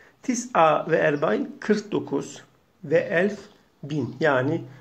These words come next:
bin kırk dokuz senesinde yazılmış bir şer'iye sicil arkadaşlar. Şimdi burada belgenin tarihi bir daha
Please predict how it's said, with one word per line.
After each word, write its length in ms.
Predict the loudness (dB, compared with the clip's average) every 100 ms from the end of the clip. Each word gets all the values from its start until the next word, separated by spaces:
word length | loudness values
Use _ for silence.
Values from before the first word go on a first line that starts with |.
| -20 -10
bin 360 | -4 -2 -4 -4
kırk 280 | -2 -2
dokuz 340 | -6 -6 -8 -6
senesinde 760 | -2 -2 -2 -4 0 2 0 -2 -20 -20 _ _ _ _ _ _ -20 -20 _ _ _ _ _ _ -20 _
yazılmış 760 | 0 2 0 -2 -2 -2 -6 -12
bir 280 | -4 -2 -2 -6 -20 _ _
şer'iye 1080 | -14 -12 2 4 4 2 -6 2 4 4 2 -6 -20 _
sicil 520 | -18 -8 -6 -2 2
arkadaşlar. 640 | 2 2 0 0 0 0 -2 -12 -20 -20 -10
Şimdi 460 | -2 0 2 2 -2 -12 -20 -20 -20 -20 -20 -20 _ -20 -20 -20 -20 -20 -20 -20 _ _
burada 520 | 2 4 6 6 4 -4 -16 -20 _ _ -20 _ _ _ _ _ _ _ _ _ _ _ _ _ _ _ _ _ _ _ _ _ _ _ _ _ _ _ _ _ _ _ _ _ 2
belgenin 580 | 4 6 4 2 2 0
tarihi 520 | 2 2 2 0 -2
bir 100 | -2
daha 340 | 0 0 -2